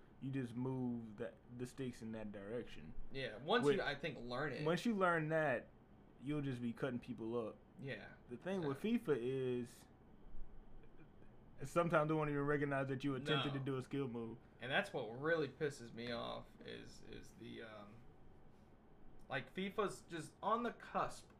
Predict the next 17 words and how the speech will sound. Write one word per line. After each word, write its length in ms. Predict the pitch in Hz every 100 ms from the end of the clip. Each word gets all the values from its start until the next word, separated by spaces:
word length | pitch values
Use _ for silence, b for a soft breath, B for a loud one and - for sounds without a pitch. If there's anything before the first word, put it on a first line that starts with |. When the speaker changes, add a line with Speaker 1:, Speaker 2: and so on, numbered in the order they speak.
| -
Speaker 2:
of 120 | -
being 340 | 135 131 127 123
very 260 | 127 127 127
good. 340 | 127 123 101 - 110
Speaker 1:
Ve-, 120 | 131 - - - - 139
they 140 | 151 180
could 200 | 180 139
literally 440 | 147 160 147 135
have 400 | 113 135 131 113
the 160 | 127 139
best 320 | 120 127 123
sports 340 | - 123 120
game 480 | 120 120 117 110 107 104
of 140 | 117
all 240 | 104 113 113
time. 300 | 123 117 110 156
Speaker 2:
Yeah. 220 | 202